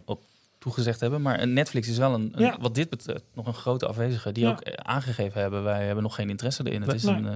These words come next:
Speaker 1: te klein platform voor
Speaker 2: Ja.
Speaker 1: ons."
Speaker 3: Ja, dat snap ik ook. Het,
Speaker 1: Wat
Speaker 3: het is nog niet groot.
Speaker 1: Is, is,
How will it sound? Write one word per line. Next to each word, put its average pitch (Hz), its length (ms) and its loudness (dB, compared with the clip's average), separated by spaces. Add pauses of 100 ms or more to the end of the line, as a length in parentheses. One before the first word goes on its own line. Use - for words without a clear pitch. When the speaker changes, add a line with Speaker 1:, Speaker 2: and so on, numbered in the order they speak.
Speaker 1:
te - 100 -6
klein 110 200 0
platform 110 360 -2
voor 101 140 -2
Speaker 2:
Ja. 208 60 2
Speaker 1:
ons." 208 160 -2 (140)
Speaker 3:
Ja, 220 100 -2
dat 165 120 0
snap 95 140 -2
ik 139 120 2
ook. 147 100 4
Het, 98 120 -4
Speaker 1:
Wat 143 180 2
Speaker 3:
het - 120 -10
is - 100 -4
nog 135 160 0
niet 131 160 4
groot. 117 360 -8
Speaker 1:
Is, 165 300 2
is, 147 440 0